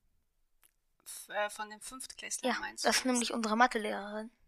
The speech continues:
Speaker 1: Das ist ja, ah, okay. Und was hat sie gesagt?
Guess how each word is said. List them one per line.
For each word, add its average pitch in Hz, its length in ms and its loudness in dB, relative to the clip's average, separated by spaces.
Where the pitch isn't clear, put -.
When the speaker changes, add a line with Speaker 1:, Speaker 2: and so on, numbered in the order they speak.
Speaker 1:
Das - 280 -8
ist - 380 -8
ja, 247 80 -18
ah, 320 360 -6
okay. 247 560 -6
Und 214 160 -18
was 220 180 -8
hat 196 80 -14
sie 202 180 -10
gesagt? 262 480 -16